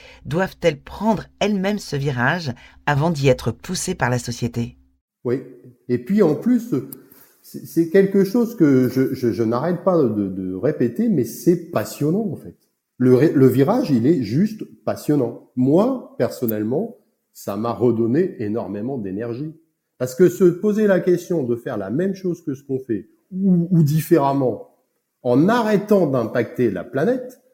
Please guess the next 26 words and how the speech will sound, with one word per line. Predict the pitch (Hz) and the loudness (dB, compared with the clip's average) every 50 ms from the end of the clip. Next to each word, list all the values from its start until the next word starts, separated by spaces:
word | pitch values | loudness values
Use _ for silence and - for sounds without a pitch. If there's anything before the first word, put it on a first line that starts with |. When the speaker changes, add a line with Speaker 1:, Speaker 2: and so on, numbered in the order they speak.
| _ | _
Speaker 2:
quand | - 127 127 | -2 0 0
vous | 131 139 | 2 2
voyez | 156 175 180 190 196 | 4 4 6 6 8
le | 180 147 131 | 6 6 6
nombre | 143 170 208 220 208 175 | 6 6 6 4 4 4
d'implications, | 151 151 143 135 - 139 135 127 123 135 131 123 127 - 127 117 110 104 95 92 | 2 2 0 0 -2 -2 -4 -2 -2 -2 -2 -2 -2 -4 -2 -2 -2 -2 -2 -4
euh, | 92 90 87 90 104 | -4 -6 -8 -8 -10
internes, | 98 98 - - 208 240 233 196 151 110 - _ _ _ _ _ _ _ _ _ | -12 -14 -4 -2 -2 0 0 -2 -4 -6 -8 _ _ _ _ _ _ _ _ _
bah, | 104 104 110 | -12 -12 -10
c'est | - - - 131 | -8 -2 -2 2
des | 123 143 143 | 2 2 2
challenges | 139 - 151 139 127 123 117 - - | 4 2 2 4 4 2 0 -2 -4
tout | - - 156 | -4 -4 -2
le | 131 | 0
temps, | - 139 190 - - - - _ _ _ _ _ _ _ _ _ _ - | 0 -2 -2 -4 -8 -16 -20 _ _ _ _ _ _ _ _ _ _ -6
mais | 113 113 117 113 113 110 | -4 -2 0 0 0 -2
c'est | 110 - 135 127 | 0 -2 -2 0
pas | - 240 240 | 0 0 2
des | 202 175 143 | 4 2 2
challenges, | 117 - 139 123 127 147 170 180 165 139 120 123 | 2 0 -2 0 0 2 2 4 4 2 2 2
euh, | 117 117 117 113 113 110 110 107 | 4 4 6 6 6 4 4 2
c'est | 107 - 120 | 0 -2 -2
des | 117 123 127 | 0 0 0
challenges | 127 156 156 202 240 220 180 151 | 2 0 2 2 2 0 0 -2
vraiment | 120 101 104 127 151 202 233 220 - 151 | -4 -2 -2 0 0 0 0 -2 0 0
intéressants. | 151 160 160 175 170 165 170 160 - - 220 214 - - | 0 0 0 0 0 0 0 -2 -2 -8 -8 -8 -8 -12